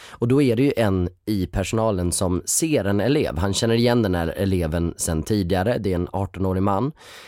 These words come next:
Och han ser att den här eleven, eh, håller på och fipplar med någonting på hans bil. Det ser ut som att han försöker sätta fast ett paket.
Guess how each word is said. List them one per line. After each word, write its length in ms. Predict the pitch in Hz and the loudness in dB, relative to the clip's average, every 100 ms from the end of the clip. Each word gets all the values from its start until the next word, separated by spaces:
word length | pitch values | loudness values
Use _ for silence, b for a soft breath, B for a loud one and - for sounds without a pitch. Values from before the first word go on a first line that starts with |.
| B B | B B
Och 100 | 98 | 0
han 100 | 113 | 2
ser 260 | - 117 | 2 2
att 100 | 110 | 2
den 140 | 101 98 | 0 0
här 120 | 87 | 0
eleven, 600 | 87 95 92 82 90 87 _ - | 0 2 2 2 0 -2 _ -6
eh, 200 | 92 87 | -2 0
håller 140 | 110 | 0
på 120 | 117 98 | 0 -2
och 80 | |
fipplar 520 | - 160 _ 131 175 156 | 0 -4 _ 0 2 2
med 120 | 101 | 0
någonting 420 | 82 85 92 87 | 0 -2 -4 -4
på 140 | - | -2
hans 440 | 98 85 107 - 64 | -2 -2 -2 -4 -6
bil. 480 | 110 175 90 82 92 | -2 -2 -2 -4 -2
Det 100 | 104 | -2
ser 160 | 135 | 0
ut 120 | 104 - | -2 -2
som 100 | 101 | -4
att 120 | 98 | -2
han 120 | 80 | -6
försöker 260 | - 80 85 | -6 -6 -6
sätta 220 | - 101 | -6 -6
fast 380 | 82 - - - | -4 -6 -10 -10
ett 380 | 80 _ - | -10 _ -14
paket. 640 | - 101 - - - - | -10 -6 -6 -8 -16 -18